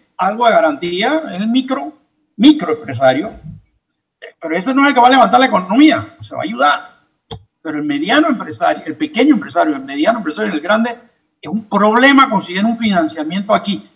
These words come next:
Si antes era, recién la pandemia, ahora es peor, ¿no? Entonces, necesitamos que el gobierno ya decida si va a dar el fondo de garantía para que la banca pueda, eh, flexibilizar más,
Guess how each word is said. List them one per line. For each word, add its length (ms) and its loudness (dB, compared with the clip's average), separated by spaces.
Si 220 -2
antes 300 2
era, 640 2
recién 400 -4
la 120 2
pandemia, 400 0
ahora 200 4
es 40 -12
peor, 400 0
¿no? 240 -10
Entonces, 520 -6
necesitamos 960 0
que 80 -2
el 60 -4
gobierno 680 -2
ya 260 0
decida 760 -4
si 180 -6
va 140 8
a 40 8
dar 200 2
el 100 0
fondo 720 0
de 160 -6
garantía 640 0
para 260 0
que 100 -8
la 120 -2
banca 400 0
pueda, 560 0
eh, 400 -2
flexibilizar 960 -2
más, 420 2